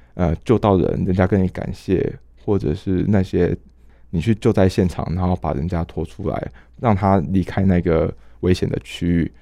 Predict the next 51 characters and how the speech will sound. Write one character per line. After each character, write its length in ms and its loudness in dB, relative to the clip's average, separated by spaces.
那 100 0
种， 240 0
呃， 320 0
救 200 8
援 120 4
的 120 2
成 200 -2
就 180 8
感， 140 -2
或 100 4
者 60 4
说 220 0
救 220 2
护 180 -2
的 100 0
成 180 -4
就 160 0
感， 220 -6
其 160 -8
实 160 0
我 160 0
觉 160 -2
得 60 0
是 260 0
相 240 0
对 180 6
于 200 0
一 40 0
些 200 -2
工 200 -2
作 160 -2
来 100 0
讲 140 -6
的 60 -4
话， 100 0
其 120 -8
实 60 -4
是 140 -8
很 220 -6
高 100 -8
的。 80 -16
对， 260 -4
所 200 2
以 160 4
或 180 -2
许 140 -2
在 400 6
薪 220 4
资 180 6
之 140 6
外， 260 10